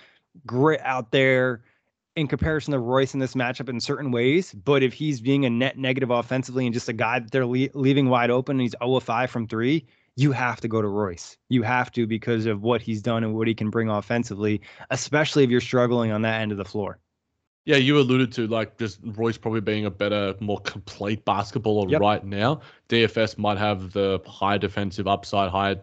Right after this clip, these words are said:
Speaker 2: defensive talent, but how much is that taking, how much of that is negligible in comparison to Royce and some of his decent enough defense, and we've sort of seen him go pretty well against the,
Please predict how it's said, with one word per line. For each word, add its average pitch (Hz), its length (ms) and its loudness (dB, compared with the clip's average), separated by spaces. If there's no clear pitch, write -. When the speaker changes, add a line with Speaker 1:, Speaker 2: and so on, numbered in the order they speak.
Speaker 2:
defensive 101 480 -6
talent, 98 480 -2
but 101 220 -2
how 117 240 2
much - 440 -2
is 101 140 -8
that 98 180 -4
taking, 104 520 -6
how 123 120 2
much 131 220 4
of 98 200 -6
that 110 340 0
is 107 300 -4
negligible 107 600 -2
in 104 120 -6
comparison 101 580 -4
to 101 140 -6
Royce 117 320 2
and 95 160 -10
some 107 120 -8
of 98 120 -8
his 104 260 -4
decent 185 320 2
enough 123 320 2
defense, 101 480 -6
and 110 160 -8
we've 113 140 -4
sort 151 140 -6
of 110 60 -8
seen 143 260 0
him 104 220 2
go 107 140 0
pretty 165 320 0
well 120 260 4
against 104 420 -2
the, 104 180 -2